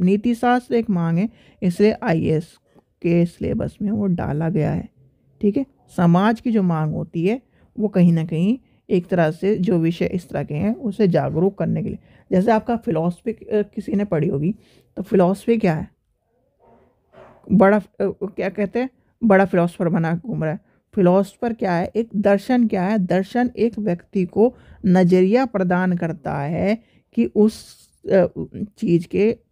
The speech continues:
द्वारा, यानी कि आपने एक फ़ोन देखा, ठीक है, चलो फ़ोन को छोड़ दो, किसी ने, अ, एक घड़ी ली एक लाख रुपए की, और किसी ने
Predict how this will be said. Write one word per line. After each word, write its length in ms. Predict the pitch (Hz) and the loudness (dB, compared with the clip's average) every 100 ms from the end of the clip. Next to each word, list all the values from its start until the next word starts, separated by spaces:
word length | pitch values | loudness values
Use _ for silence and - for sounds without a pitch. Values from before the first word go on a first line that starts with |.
| - | -6
द्वारा, 380 | 170 160 147 180 | -2 -2 0 0
यानी 320 | 175 170 175 | 0 2 0
कि 60 | 202 | 0
आपने 380 | 196 196 214 226 | -2 -2 0 -2
एक 120 | 226 | -2
फ़ोन 320 | - 240 220 | 0 2 2
देखा, 300 | 151 - - - _ _ _ _ _ _ _ _ - | 0 -6 -16 -20 _ _ _ _ _ _ _ _ 0
ठीक 160 | 202 | 2
है, 100 | 247 240 _ _ _ - - | 2 -2 _ _ _ -20 4
चलो 240 | 220 196 - _ - | 6 6 0 _ -12
फ़ोन 220 | - 214 | -4 0
को 60 | 208 | 0
छोड़ 180 | 185 151 | 0 -2
दो, 100 | - - _ _ _ | -6 -12 _ _ _
किसी 220 | 226 214 240 | 0 2 4
ने, 100 | 254 214 185 - | 2 0 -4 -2
अ, 160 | 208 220 _ - | -2 -4 _ 0
एक 140 | 233 | 0
घड़ी 260 | 202 180 185 | 4 4 4
ली 200 | 220 - 208 | 2 0 2
एक 180 | 208 | 2
लाख 200 | 175 127 | 0 -4
रुपए 180 | 135 - | -10 -16
की, 120 | - - - | -18 -18 -4
और 140 | 202 | -2
किसी 320 | 208 233 226 | -2 -4 -2
ने 120 | 240 | 0